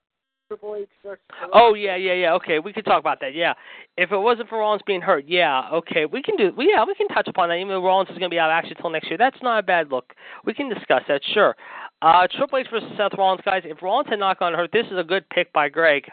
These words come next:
Speaker 2: Um, Greg, let's get your thoughts about this. Um, if this was for the title and Rollins was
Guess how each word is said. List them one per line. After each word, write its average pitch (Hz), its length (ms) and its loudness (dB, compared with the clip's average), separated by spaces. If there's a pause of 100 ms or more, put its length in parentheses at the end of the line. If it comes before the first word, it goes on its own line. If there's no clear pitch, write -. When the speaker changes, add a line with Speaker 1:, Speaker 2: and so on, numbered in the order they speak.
(140)
Speaker 2:
Um, 160 300 2 (580)
Greg, 220 220 2
let's 302 180 -6
get 220 140 -6
your 208 100 0
thoughts 190 300 2
about 156 280 0
this. 156 160 -4 (160)
Um, 160 300 -2 (100)
if 180 140 -6 (100)
this 277 140 0 (120)
was 285 180 -8
for 233 100 0
the 208 80 0
title 185 400 4
and 160 220 -6
Rollins 180 320 2
was 165 120 -6